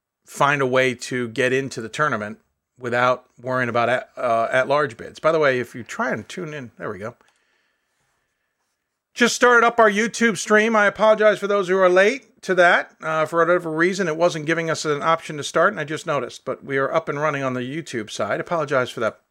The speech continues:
tardiness, but on the, on the Facebook side, we're up and running. So let's talk about the guests we have on tonight's show. We have a jam-packed show, lots of guests. We're gonna be talking in a few minutes here with Hood men's basketball coach Chad, Chad Dickman.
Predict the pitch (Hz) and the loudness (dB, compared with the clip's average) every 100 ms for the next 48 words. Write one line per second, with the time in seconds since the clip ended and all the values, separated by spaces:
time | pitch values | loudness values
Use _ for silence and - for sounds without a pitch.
0 | _ - 107 101 139 - 139 135 131 123 | _ -4 -4 -4 -10 -10 -4 -4 -4 -10
1 | - _ 131 127 113 147 143 - - 110 | -14 _ -12 -10 -4 -2 -2 -6 -4 -2
2 | 98 92 98 98 98 92 90 127 _ _ | -2 -2 -4 -4 -8 -10 -12 -16 _ _
3 | _ _ - - - - - - 240 - | _ _ -20 -20 -20 -20 -4 4 4 4
4 | 269 254 220 190 240 240 240 233 220 214 | 4 4 0 2 0 2 4 6 4 4
5 | 220 - 226 180 208 170 214 214 202 208 | 2 4 2 4 4 4 2 4 2 0
6 | - 180 143 165 185 196 190 - 190 170 | 2 2 4 6 6 6 2 0 2 4
7 | 170 147 117 - 165 160 180 151 143 143 | 4 4 2 -6 -6 -4 2 2 0 -4
8 | 160 151 - 202 196 175 147 185 175 175 | -10 -8 0 0 2 -6 -4 -4 0 0
9 | 147 180 147 120 190 175 165 180 175 180 | 2 0 0 2 4 4 2 0 0 0
10 | 156 165 - - 175 151 - - 185 156 | 0 0 0 0 2 2 -2 0 2 2
11 | 185 180 220 247 | 2 0 0 -2